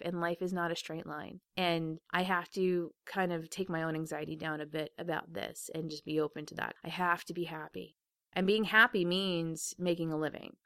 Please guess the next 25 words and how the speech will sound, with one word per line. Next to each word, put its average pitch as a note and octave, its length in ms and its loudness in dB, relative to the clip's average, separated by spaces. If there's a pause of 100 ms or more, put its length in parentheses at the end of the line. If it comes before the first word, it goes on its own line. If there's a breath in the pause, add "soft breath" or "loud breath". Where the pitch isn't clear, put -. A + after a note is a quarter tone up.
(140)
It F3 60 -2
means E3+ 260 0
having E3 300 0
a D3+ 60 0
life. D3 420 -4
And A3 220 2
your C4+ 340 2
career, A#3 800 2 (460)
your B3 160 4
job, B3+ 520 4
your G#3+ 120 2
everything A#3+ 340 0
is B3 140 -2
part A3 240 4
of A3 80 6
your G#3 180 2
identity. F#3 520 -2 (500)
And G3 160 4
I G3 40 4
have F#3 280 0
to F3+ 100 -4
be F3 200 2
okay D#3 280 -6
with - 200 -10
that. - 260 -10